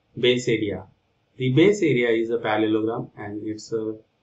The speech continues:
area is a B C sine theta. And what about the A N? A N means what? A cos of phi. And therefore,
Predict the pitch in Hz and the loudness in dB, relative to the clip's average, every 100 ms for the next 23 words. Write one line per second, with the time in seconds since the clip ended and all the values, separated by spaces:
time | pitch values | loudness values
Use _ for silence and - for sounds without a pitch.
0 | _ _ - 123 139 139 123 131 113 110 | _ _ 0 4 6 4 4 0 -2 -4
1 | - 139 180 - - 117 101 101 104 98 | -4 -6 -6 -8 -12 -8 -8 -8 -10 -10
2 | 120 156 - _ _ _ _ _ _ - | -10 -12 -14 _ _ _ _ _ _ -2
3 | 131 135 151 156 160 160 160 160 135 131 | 4 6 6 8 8 6 4 4 6 6
4 | 131 135 143 160 170 175 180 165 151 151 | 2 0 2 4 4 2 2 0 -2 -2
5 | - 123 113 117 113 131 135 - 104 - | -4 -4 -2 -4 -4 -6 -6 -6 -6 -8
6 | _ _ _ _ _ _ _ _ _ _ | _ _ _ _ _ _ _ _ _ _
7 | _ _ _ _ _ _ _ _ _ _ | _ _ _ _ _ _ _ _ _ _
8 | _ _ _ _ _ _ _ _ _ _ | _ _ _ _ _ _ _ _ _ _
9 | _ _ _ _ _ _ _ _ _ _ | _ _ _ _ _ _ _ _ _ _
10 | _ _ _ - 113 123 135 135 139 | _ _ _ -6 -2 2 2 2 -2